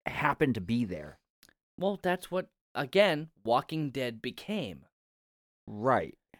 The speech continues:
Speaker 2: So you can't
Speaker 1: It's just the relationship that happens in here. This whole thing is amazing compared to,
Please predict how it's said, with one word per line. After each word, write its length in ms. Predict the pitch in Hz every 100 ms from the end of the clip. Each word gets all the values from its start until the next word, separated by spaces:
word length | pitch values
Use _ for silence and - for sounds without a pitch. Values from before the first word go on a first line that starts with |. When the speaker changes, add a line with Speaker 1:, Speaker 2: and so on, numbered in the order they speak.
| -
Speaker 2:
So 380 | - 220 214 -
you 180 | 160 170
can't 380 | - 240 269 - _ _ _ - - _ _ _ _ _ -
Speaker 1:
It's 100 | 165
just 240 | 175 165 -
the 80 |
relationship 720 | 139 139 135 170 196 185 175 -
that 160 | 135
happens 400 | 120 131 - 117
in 100 | 113
here. 580 | 104 - 156 135 101 95 98
This 200 | 123 135
whole 260 | - 180
thing 480 | 147 - 160 151 110
is 180 | 101 98
amazing 760 | 101 110 120 127 131 107 90 87
compared 480 | 107 104 113 104
to, 420 | - 117 101 95